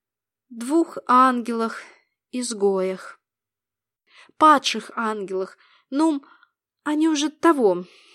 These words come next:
то есть всё. Короче, вы меня поняли". "Не о том ли ангеле речь,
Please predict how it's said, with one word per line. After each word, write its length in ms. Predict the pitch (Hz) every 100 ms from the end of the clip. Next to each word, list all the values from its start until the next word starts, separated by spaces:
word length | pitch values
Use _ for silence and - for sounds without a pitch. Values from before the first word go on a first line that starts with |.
| _
то 120 | 269
есть 300 | 220 - - -
всё. 460 | - 285 208 165 - _ _ _ _ _ _
Короче, 520 | 330 285 220 - 214 202 -
вы 200 | 294 349
меня 240 | 311 254
поняли". 580 | 247 220 190 180 180 185 _ _ _ _ _ _ _ _ _ _
"Не 200 | 254 262
о 120 | 240
том 280 | 240 285 262
ли 160 | 254 262
ангеле 520 | 254 247 226 226 240
речь, 380 | 254 294 285